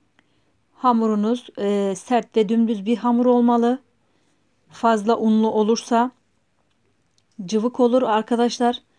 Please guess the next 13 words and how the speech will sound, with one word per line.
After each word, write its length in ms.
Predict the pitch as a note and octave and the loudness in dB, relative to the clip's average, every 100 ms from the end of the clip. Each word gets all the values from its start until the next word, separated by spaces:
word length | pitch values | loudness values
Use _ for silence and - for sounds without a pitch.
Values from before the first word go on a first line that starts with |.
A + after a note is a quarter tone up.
| _ _ | _ _
Elinize 400 | G#3+ G#3+ A3 G#3 | -2 0 2 4
yapışır 420 | A#3+ A#3 A#3+ - | 2 2 -6 -6
sürekli. 600 | A#3 - A#3 A#3 A3 A#3 A#3+ _ _ _ _ _ | -8 -2 -2 -2 -2 -2 -4 _ _ _ _ _
Fazla 440 | - A3 G#3 A#3 | -2 -2 0 -2
irmikli 480 | A#3 G#3+ A3 - A#3 | 0 -2 -2 -2 -2
olursa 500 | G#3 G3+ F#3+ A3 G3 | -2 -2 -4 -4 0
da, 220 | G#3+ B3 - _ _ _ _ | 0 -2 -6 _ _ _ _
e, 360 | G#3 G3+ G3+ G3 | -2 0 -2 -4
haşladığınız 640 | - G#3 - G3 G#3 G3+ F#3+ | -4 -6 -4 -4 -2 -4 -4
zaman 320 | G#3 F#3+ F3+ | -4 -4 -4
lastik 380 | F#3 - A#3 - | -4 -6 -12 -6
gibi 140 | A3+ | 2
olur. 400 | A#3+ A#3+ C4 - | 2 4 0 -4